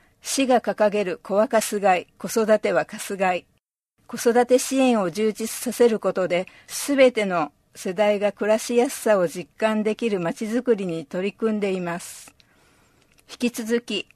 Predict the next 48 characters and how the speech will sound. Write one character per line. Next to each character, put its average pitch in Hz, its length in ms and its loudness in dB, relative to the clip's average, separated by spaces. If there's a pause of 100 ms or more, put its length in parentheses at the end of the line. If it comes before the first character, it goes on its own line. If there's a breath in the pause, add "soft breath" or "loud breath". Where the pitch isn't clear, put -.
(100)
妊 202 140 -4
娠 214 380 -4
や 202 180 -2
出 196 200 -4
産 214 360 -2
か 202 140 -2
ら 185 260 2
子 202 140 -6
ど 220 120 0
も 226 140 4
の 220 80 2
自 202 200 -2
立 220 280 -4
ま 214 180 0
で 165 300 -4
切 220 140 -6
れ 226 100 2
目 240 120 4
な 262 160 4
く 220 120 -2
支 196 220 -6
援 170 180 -4
し、 - 340 -12 (520 soft breath)
安 220 220 2
心 226 260 -2
し - 120 -10
て 220 120 0
子 - 100 -8
育 240 320 2
て 208 120 -4
が 185 140 0
で 180 120 -4
き 202 120 -4
る 170 140 -2
環 220 260 -2
境 214 240 0
を 202 220 -4
整 240 240 2
備 170 140 -4
し - 180 -10
ま 151 160 -8
す。 - 320 -16 (2000)
子 214 120 -6
ど 240 120 4
も 247 100 6
政 233 340 2
策 208 260 -2
課、 196 240 -2